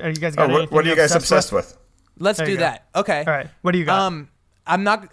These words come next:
Speaker 3: this is not my what I'm obsessed with, and I'm also not being paid by, by how I built this. Um, but, <laughs>
Speaker 1: But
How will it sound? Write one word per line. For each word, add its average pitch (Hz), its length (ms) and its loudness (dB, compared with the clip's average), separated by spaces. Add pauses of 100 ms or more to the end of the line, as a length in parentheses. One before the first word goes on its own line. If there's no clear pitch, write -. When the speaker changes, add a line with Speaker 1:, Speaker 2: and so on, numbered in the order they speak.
Speaker 3:
this 190 160 -2
is 190 140 -6
not 165 220 0
my 147 160 -2
what 135 220 -2
I'm 131 120 -6
obsessed 127 520 -8
with, 135 220 -6
and 131 120 -8
I'm 139 120 -6
also 185 320 0
not 147 300 -2
being 143 260 -6
paid 147 320 -4
by, 131 380 -4
by 127 260 -2
how 143 280 -2
I 123 100 -2
built 131 340 -6
this. - 400 -18 (440)
Um, 147 420 -2
but, 151 360 -2
<laughs> - 40 -16
Speaker 1:
But 190 380 -2